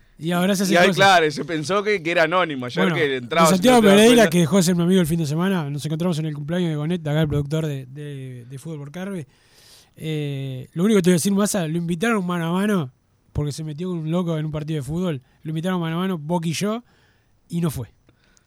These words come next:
Speaker 1: Para que
Speaker 2: No
Speaker 1: la
Speaker 2: fue.
Speaker 1: audiencia lo sepa.
Speaker 2: Perfecto.
Speaker 1: Lo único.
Speaker 2: Son datos y hay que darlos.
Speaker 1: Y hay que darlos.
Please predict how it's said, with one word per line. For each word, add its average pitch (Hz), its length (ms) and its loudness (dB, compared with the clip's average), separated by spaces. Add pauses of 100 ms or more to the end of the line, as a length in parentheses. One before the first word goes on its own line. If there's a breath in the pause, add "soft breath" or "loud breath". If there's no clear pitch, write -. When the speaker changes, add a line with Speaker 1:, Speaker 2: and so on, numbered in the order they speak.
(200)
Speaker 1:
Para 180 140 -2
que - 60 0
Speaker 2:
No 131 60 4
Speaker 1:
la - 40 0
Speaker 2:
fue. 190 60 -2
Speaker 1:
audiencia 226 240 2
lo 175 80 0
sepa. 131 260 -6 (380)
Speaker 2:
Perfecto. 147 420 2
Speaker 1:
Lo 185 60 0
único. 131 220 -4
Speaker 2:
Son 170 180 0
datos 214 260 6
y 175 40 0
hay 165 120 2
que 127 100 -2
darlos. 117 220 -6
Speaker 1:
Y 220 40 -8
hay 196 60 -8
que 170 100 -16
darlos. 110 180 -20